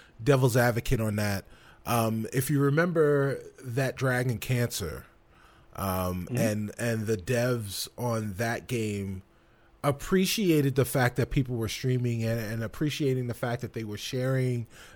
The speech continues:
Speaker 1: that story, uh, with, with their viewers, and, you know, and, and the emotional impact was resonated beyond the screen, be,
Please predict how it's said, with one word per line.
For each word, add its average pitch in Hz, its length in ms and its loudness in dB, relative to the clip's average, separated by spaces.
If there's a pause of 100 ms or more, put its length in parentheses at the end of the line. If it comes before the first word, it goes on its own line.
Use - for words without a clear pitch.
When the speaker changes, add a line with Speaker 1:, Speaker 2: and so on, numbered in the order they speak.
Speaker 1:
that 123 260 4
story, 113 920 2 (440)
uh, 98 320 -4
with, 117 640 -2 (280)
with 107 320 -2
their 120 260 6
viewers, 101 880 4
and, 110 360 -2
you 143 60 2
know, 107 220 -2
and, 120 420 -2
and 110 380 -4 (260)
the 147 120 8
emotional 139 540 8
impact 120 760 0 (840)
was 135 300 4
resonated 147 880 6 (760)
beyond 147 560 8
the 131 80 4
screen, 127 440 2
be, 120 100 -2